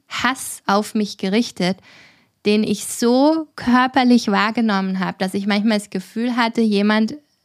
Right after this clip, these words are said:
steckt mich in ein Fass mit Salzsäure und es zerfrisst meinen Körper und ich, ich, ich sterbe am Leb-, bei lebendigem Leib werde ich aufgefressen.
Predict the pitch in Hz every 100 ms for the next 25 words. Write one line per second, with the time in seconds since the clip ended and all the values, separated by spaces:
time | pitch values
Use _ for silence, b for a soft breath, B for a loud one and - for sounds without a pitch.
0 | _ - - 208 220 233 214 - 196 190
1 | 185 - - 233 - 214 202 - 175 185
2 | 214 - 175 170 175 190 208 B B B
3 | B B 202 202 - - 202 196 - -
4 | 226 254 - - 214 196 185 202 208 202
5 | - 196 - 185 185 190 185 190 - -
6 | 202 - - 202 - - - _ 190 196
7 | 247 262 226 196 202 185 180 _ - -
8 | - - 214 220 202 226 254 220 226 214
9 | 190 208 202 202 - 196 - 190 - 185
10 | 170 - 190